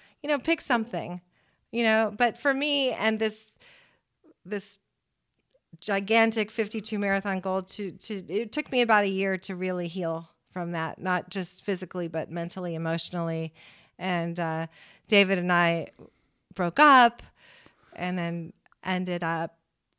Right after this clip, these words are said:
getting back together. So, um,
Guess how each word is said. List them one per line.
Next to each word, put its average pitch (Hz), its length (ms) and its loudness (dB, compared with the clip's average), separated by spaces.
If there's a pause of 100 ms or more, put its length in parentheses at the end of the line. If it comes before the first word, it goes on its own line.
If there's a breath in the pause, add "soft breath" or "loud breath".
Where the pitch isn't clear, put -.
(120)
getting 170 300 -4
back 156 260 -6
together. 247 1040 6 (360 soft breath)
So, 208 960 2
um, 180 600 0